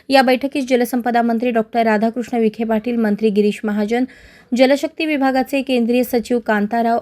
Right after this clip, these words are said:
आयुक्त प्रवीण कुमार, विभागाचे अपर सचिव दीपक कपूर, सचिव डॉक्टर संजय बेलसरे यांच्यासह राज्याच्या सर्व पाटबंधारे महामंडळाचे कार्यकारी संचालक, वरिष्ठ अधिकारी उपस्थित होते.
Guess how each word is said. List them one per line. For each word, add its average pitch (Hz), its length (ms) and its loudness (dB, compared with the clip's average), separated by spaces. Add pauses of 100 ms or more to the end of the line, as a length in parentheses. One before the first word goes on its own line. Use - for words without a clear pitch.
आयुक्त 233 360 0
प्रवीण 233 400 0
कुमार, 226 360 0
विभागाचे 208 560 0
अपर 214 220 -2
सचिव 247 340 -2
दीपक 208 400 2
कपूर, 254 320 -4 (460)
सचिव 269 580 0
डॉक्टर 247 540 0
संजय 240 360 2
बेलसरे 226 480 2
यांच्यासह 233 580 -2
राज्याच्या 220 520 0
सर्व 254 320 0
पाटबंधारे 240 680 0
महामंडळाचे 220 720 0
कार्यकारी 196 400 -2
संचालक, 226 480 -2 (460)
वरिष्ठ 294 300 0
अधिकारी 226 480 0 (120)
उपस्थित 190 460 -6
होते. 180 260 -4